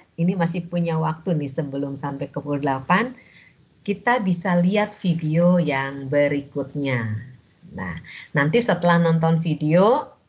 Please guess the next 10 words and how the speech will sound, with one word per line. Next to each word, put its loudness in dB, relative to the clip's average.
kemudian 0
kalian 0
bikin -2
di -4
dalam -4
lembaran, -6
dalam -8
kertas, -4
kemudian 2
dikumpulkan. -6